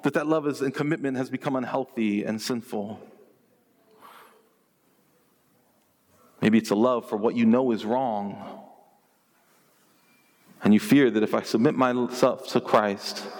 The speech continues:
I'm gonna have to turn away from this. And that cost feels too high. Maybe I'll do it, but let me have some time to think about this.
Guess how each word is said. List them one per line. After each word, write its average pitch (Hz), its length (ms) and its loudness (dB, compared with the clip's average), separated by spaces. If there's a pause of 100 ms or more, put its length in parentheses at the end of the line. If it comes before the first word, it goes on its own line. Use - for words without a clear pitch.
(560)
I'm 107 120 2
gonna 107 160 2
have 107 180 -4
to 104 80 -4
turn 107 200 2
away 104 240 2
from - 200 -2
this. - 580 -2 (1200)
And 101 120 -2
that 135 120 0
cost - 380 0
feels 120 240 0
too 147 160 4
high. 123 680 0 (1800)
Maybe 156 360 2
I'll 107 100 -4
do 104 220 0
it, 107 120 -6
but 117 160 -2 (1900)
let 147 100 4
me 139 60 6
have 117 80 0
some 101 120 -6
time 98 220 0
to 95 60 -4
think - 180 -6
about - 260 -2
this. - 440 -4